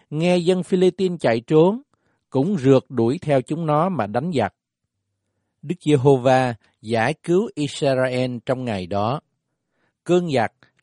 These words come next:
tràn đến Beth-aven. Cũng trong ngày đó, dân Israel bị mệt đuối. Vả lại,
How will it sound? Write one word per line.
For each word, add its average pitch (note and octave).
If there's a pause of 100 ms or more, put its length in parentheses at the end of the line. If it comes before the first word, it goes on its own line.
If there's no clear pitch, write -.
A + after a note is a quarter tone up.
tràn A2
đến C#3
Beth-aven. B2 (1500)
Cũng C3
trong D#3+
ngày A#2
đó, A#2 (160)
dân E3
Israel C#3+
bị G2+
mệt G#2+
đuối. C#3+ (720)
Vả A#2
lại, A#2+